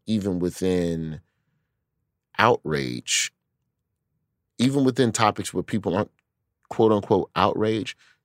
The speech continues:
there's still pushback. There's still people that don't wanna hear stuff. The thing that I'm more, the thing that I take more of an issue with now is how vocally opposed we can be to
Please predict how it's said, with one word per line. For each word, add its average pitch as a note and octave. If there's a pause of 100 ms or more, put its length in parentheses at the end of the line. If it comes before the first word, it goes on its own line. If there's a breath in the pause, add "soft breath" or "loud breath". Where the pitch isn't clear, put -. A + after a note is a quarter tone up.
(120)
there's A#2
still D3
pushback. A2+
There's G2
still C#3
people B2
that G2
don't G2+
wanna G2
hear G#2
stuff. G2
The G2
thing C3
that G#2+
I'm A#2+
more, G2 (160)
the G2+
thing B2+
that F#2+
I G#2
take G#2
more F#2
of F2
an E2+
issue E2+
with D#2
now C#2+ (640 soft breath)
is D#2
how F2+
vocally F2+
opposed D#2+
we D#2+
can C2+
be D#2 (760)
to D2+